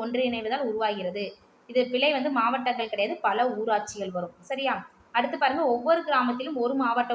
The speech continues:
ஊராட்சி அமைந்துள்ளதுன்னா, ஒவ்வொரு மாவட்டத்திலும் தான் ஒரு மாவட்ட ஊராட்சி அமைந்துள்ளது. கிராமத்திலும் வராது, மாவட்டத்திலும்.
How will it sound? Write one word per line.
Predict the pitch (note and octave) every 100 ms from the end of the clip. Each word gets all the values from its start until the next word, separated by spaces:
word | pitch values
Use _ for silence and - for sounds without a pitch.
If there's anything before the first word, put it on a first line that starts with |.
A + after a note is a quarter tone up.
| A3+
ஊராட்சி | G#3 G#3+ B3+
அமைந்துள்ளதுன்னா, | A3+ G#3 G3+ G3 D#4 D#4
ஒவ்வொரு | A#3 C#4+ D#4+ B3+
மாவட்டத்திலும் | G3+ A#3+ C#4+ C#4 C4+ B3 A3+ A3+
தான் | D#4+ - B3+
ஒரு | B3+
மாவட்ட | A#3+ A3 A3 G#3
ஊராட்சி | G3+ G3 G3 F#3
அமைந்துள்ளது. | F3+ F3+ E3+ F3 _
கிராமத்திலும் | G#3+ A3+ B3 A#3+ A3+ G#3
வராது, | F#3 B3 D4
மாவட்டத்திலும். | G3 G3 F#3+ F#3 F3+